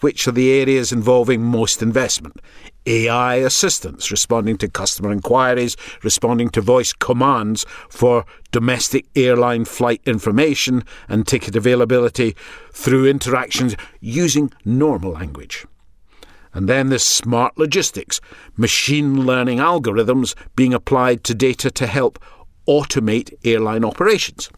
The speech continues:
And of course, as of last week, facial recognition. Facial recognition technology is being used to perform customer identity verification and, interestingly,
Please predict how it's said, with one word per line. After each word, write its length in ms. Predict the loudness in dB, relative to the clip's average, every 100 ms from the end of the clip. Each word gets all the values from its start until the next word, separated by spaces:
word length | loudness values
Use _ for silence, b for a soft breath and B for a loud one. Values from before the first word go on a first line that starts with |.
| -20 -20 b b b b
And 240 | -4 0 -2
of 100 | -2
course, 400 | 0 2 2 -4 -6
as 280 | -4 -4 -4
of 160 | -4
last 420 | -2 0 0 -2
week, 220 | -2 -4 -8 B B
facial 640 | -14 -2 0 0 0 0
recognition. 720 | 0 -2 -2 -2 -2 -8 -10 B B B B B B
Facial 400 | -2 -2 0 0
recognition 560 | 0 0 -2 -2 -2
technology 540 | -2 -2 0 0 0 -4
is 80 |
being 220 | 0 2 2
used 280 | 2 0
to 80 | -6
perform 560 | -4 -4 0 0 2 -2 B B B -8
customer 640 | -4 -2 -2 -2 -2 -2
identity 680 | 0 -2 0 -2 -2 -2 -2
verification 760 | 0 0 0 -4 -2 -2 -2 -6 -6
and, 120 | -6 -4
interestingly, 840 | -6 -6 -6 -4 -4 -6 -6 -8